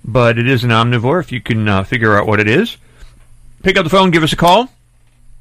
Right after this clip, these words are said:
Eight four four, three oh five, seven eight zero zero,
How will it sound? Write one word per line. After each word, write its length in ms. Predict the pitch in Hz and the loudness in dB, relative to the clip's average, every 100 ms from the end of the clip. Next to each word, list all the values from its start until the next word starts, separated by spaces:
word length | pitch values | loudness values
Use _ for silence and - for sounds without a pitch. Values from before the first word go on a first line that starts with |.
| - - | -20 -2
Eight 160 | 170 156 | 0 0
four 240 | 190 180 | 0 0
four, 320 | 160 185 226 | 0 0 -2
three 340 | - 151 160 147 | -4 -2 2 4
oh 180 | 139 | 2
five, 440 | 127 156 139 139 117 | 2 0 0 0 -2
seven 300 | - 139 131 | -2 0 0
eight 160 | 127 120 | -2 -2
zero 260 | 127 123 | 0 0
zero, 360 | 110 117 131 185 | 0 2 2 0